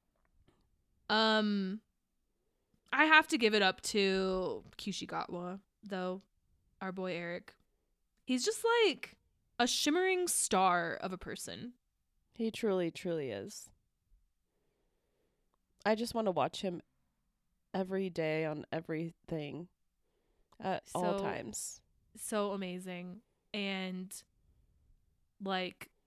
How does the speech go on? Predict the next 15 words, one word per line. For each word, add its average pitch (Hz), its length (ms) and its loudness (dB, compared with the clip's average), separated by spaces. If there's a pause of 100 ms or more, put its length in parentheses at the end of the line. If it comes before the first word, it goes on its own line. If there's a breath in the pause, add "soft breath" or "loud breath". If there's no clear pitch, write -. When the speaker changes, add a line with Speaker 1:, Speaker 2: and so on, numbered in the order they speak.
(120)
Speaker 1:
also, 302 640 4 (600)
like, 233 280 0 (200)
um, 214 400 2 (600)
they 269 140 2
just 349 300 0 (200)
found 254 360 2
these, 214 180 -2
like, 202 220 -2 (280)
beautiful 202 720 -2
people 202 720 -8
to - 80 -16
put 202 220 -4
in 185 100 -6
this 151 160 -8
show. - 400 -8